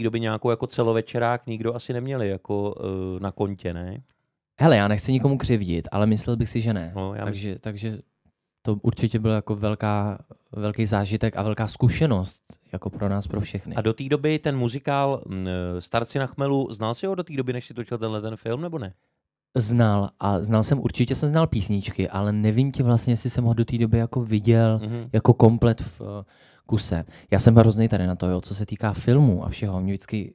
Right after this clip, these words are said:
Speaker 2: někdo říká: „A ten film, víš, víš, viděl jsi ho, víš s kým, ne?“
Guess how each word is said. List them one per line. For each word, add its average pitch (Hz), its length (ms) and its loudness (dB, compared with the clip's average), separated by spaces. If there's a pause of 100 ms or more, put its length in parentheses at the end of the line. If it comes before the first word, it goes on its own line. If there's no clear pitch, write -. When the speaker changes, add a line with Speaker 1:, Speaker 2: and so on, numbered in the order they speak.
Speaker 2:
někdo 101 320 -10
říká: 95 340 -10 (100)
„A 113 100 -8 (240)
ten 143 180 -12
film, 170 260 -4 (180)
víš, 180 240 2 (100)
víš, 196 260 2
viděl 196 200 6
jsi 139 60 2
ho, 120 40 -2
víš 202 160 2
s - 40 -4
kým, 127 180 0
ne?“ 131 180 -2